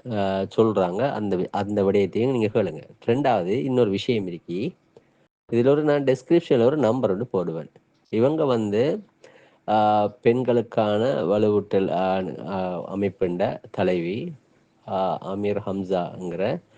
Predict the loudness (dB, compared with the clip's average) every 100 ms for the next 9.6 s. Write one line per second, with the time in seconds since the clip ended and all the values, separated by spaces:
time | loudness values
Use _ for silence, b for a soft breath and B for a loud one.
0 | b b -14 -2 0 2 0 0 -2 -4
1 | -6 -4 -4 -4 -6 -6 -6 -6 -6 -4
2 | -2 -2 -2 -4 -4 -4 -2 0 0 0
3 | -2 -2 -2 -4 -4 -8 -8 -6 -6 -8
4 | _ b b b -2 0 0 0 0 -2
5 | -2 -2 -2 -2 -4 -8 -8 -8 -8 -2
6 | 0 0 2 2 2 2 0 0 0 0
7 | 0 0 0 -2 -8 -6 -2 0 0 2
8 | 2 0 -4 -6 -4 -2 2 2 0 -2
9 | 0 2 0 -4 -8 -10